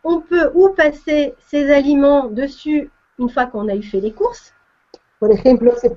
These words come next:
Speaker 2: pueden pasar los alimentos, lo-, los ponemos por encima, los pasamos por encima, una vez que venimos de las compras.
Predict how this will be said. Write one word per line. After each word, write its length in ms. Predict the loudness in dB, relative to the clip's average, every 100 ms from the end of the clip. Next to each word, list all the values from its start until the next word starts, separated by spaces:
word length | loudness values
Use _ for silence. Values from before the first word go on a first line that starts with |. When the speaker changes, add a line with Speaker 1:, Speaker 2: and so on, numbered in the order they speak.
| -6 0
Speaker 2:
pueden 580 | 2 4 4 2 -2 -4
pasar 400 | -4 2 2 4
los 240 | 0 0
alimentos, 440 | 2 2 2 2
lo-, 180 | 0 -4
los 200 | -6 -6
ponemos 440 | -4 -2 -2 -4 -8
por 180 | -6
encima, 480 | -4 -4 -2 0 2
los 240 | 2 0 -4
pasamos 440 | -8 -6 -6 -6
por 140 | -6
encima, 540 | -6 -8 -8 -6 -6 -10 _ _ _
una 160 | -4 -2
vez 160 | -2 -2
que 80 | -2
venimos 380 | 0 0 -2 -2
de 80 |
las 180 | -4 -4
compras. 640 | -4 -2 0 -2 -4 -14